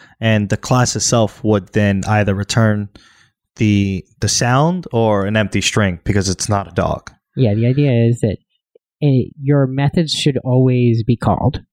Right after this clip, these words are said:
Speaker 2: Like, if you call speak, the, like, if, if you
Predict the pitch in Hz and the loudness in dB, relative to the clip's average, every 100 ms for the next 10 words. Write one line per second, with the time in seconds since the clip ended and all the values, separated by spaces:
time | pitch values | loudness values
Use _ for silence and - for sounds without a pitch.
0 | _ _ _ - 95 - - - 113 143 | _ _ _ -2 -2 -4 -12 -8 0 0
1 | 165 - 151 147 143 139 135 127 - 214 | 0 -2 0 2 2 2 0 -2 -4 -2
2 | 139 - - _ _ - - _ - 113 | -2 -4 -16 _ _ -16 -16 _ -2 -2
3 | - 131 113 127 - 135 131 156 160 151 | 0 0 0 -2 -2 -4 0 2 2 2